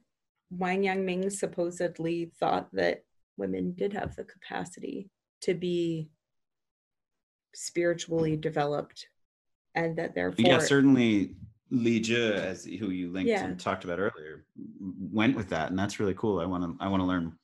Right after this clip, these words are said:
Speaker 2: more about that 'cause I don't know much about it, and, and I'm really interested in, in, in how, uh, women are, per-, are, are talked about and perceived by Confucians, especially in the Ming, as women's, uh, women's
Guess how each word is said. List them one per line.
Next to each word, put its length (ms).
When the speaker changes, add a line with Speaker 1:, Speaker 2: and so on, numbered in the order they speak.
Speaker 2:
more 160
about 260
that 160
'cause 140
I 60
don't 200
know 100
much 160
about 240
it, 180
and, 180
and 100
I'm 80
really 200
interested 380
in, 180
in, 300
in 140
how, 640
uh, 280
women 240
are, 80
per-, 360
are, 340
are 100
talked 300
about 180
and 140
perceived 400
by 100
Confucians, 720
especially 420
in 80
the 80
Ming, 400
as 320
women's, 640
uh, 380
women's 840